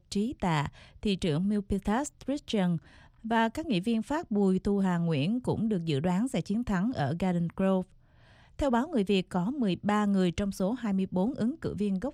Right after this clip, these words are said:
Việt ở California thắng cử trong đợt bầu cử giữa kỳ này nếu kết quả cuối cùng không có gì thay đổi.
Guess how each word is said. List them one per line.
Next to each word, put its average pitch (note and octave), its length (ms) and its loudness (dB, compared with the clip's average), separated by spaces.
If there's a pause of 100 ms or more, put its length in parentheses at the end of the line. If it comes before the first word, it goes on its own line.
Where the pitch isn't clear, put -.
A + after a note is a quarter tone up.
Việt F#3+ 300 -2
ở - 260 -2
California F#3 760 0
thắng A3+ 220 -4
cử C#3 260 -4 (120)
trong G#3+ 220 0
đợt F#3 140 0
bầu F3+ 140 2
cử C#3+ 200 -2
giữa G3 220 0
kỳ F#3+ 200 0
này F3+ 300 2 (280)
nếu F#3 240 2
kết - 200 -6
quả - 160 -4
cuối B3 160 -4
cùng F3 360 0
không G3+ 220 -2
có A3 100 -2
gì G3+ 180 0
thay F#3 160 0
đổi. D#3+ 380 0